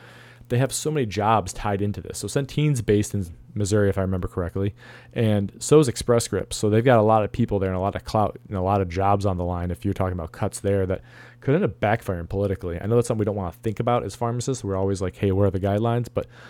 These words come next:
something to think about. It might take a little more call to action in some of those states. And obviously,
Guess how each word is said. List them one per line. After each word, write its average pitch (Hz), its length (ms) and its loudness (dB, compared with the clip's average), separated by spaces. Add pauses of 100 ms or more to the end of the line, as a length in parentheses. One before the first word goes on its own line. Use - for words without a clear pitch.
(160)
something 170 260 2
to - 60 -2
think 143 160 0
about. 107 420 0
It 104 120 -4
might 110 160 2
take 120 100 0
a 113 40 4
little 113 80 4
more 104 100 -2
call 117 220 2
to 101 40 0
action 101 280 -2
in - 20 -8
some 95 100 -6
of 95 60 -2
those 92 80 -4
states. 95 360 -4
And 95 80 -6
obviously, 101 460 -4